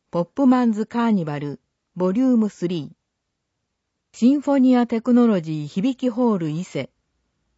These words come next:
電話、二八の五一零五。ファックス、二八の五一零六。奏で、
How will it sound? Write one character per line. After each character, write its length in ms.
電 300
話、 220
二 220
八 300
の 180
五 300
一 300
零 240
五。 380
フ 100
ァ 40
ッ 40
ク 120
ス、 300
二 220
八 300
の 260
五 320
一 260
零 240
六。 380
奏 280
で、 240